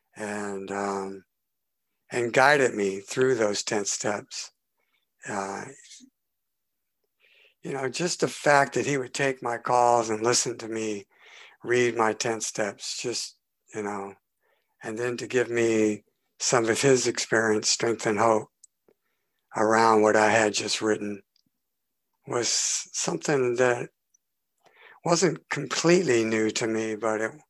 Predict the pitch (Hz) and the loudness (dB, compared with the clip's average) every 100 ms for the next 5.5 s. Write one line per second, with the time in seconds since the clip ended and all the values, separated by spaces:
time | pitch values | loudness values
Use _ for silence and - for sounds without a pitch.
0 | _ _ _ - _ - 123 - _ _ | _ _ _ -20 _ -8 -8 -8 _ _
1 | _ _ _ _ 127 123 123 - - 113 | _ _ _ _ -8 -4 -4 -4 -8 -12
2 | - 156 156 131 123 127 123 - 113 107 | -4 -4 -2 -2 -2 -2 -4 -6 -6 -6
3 | 104 107 110 104 101 107 101 98 98 104 | -6 -6 -2 -2 -2 -4 -4 -6 -4 -4
4 | 104 - 98 92 92 - - - 104 95 | -6 -8 -10 -12 -14 -16 -10 -8 -6 -10
5 | 92 104 98 90 | -10 -10 -10 -12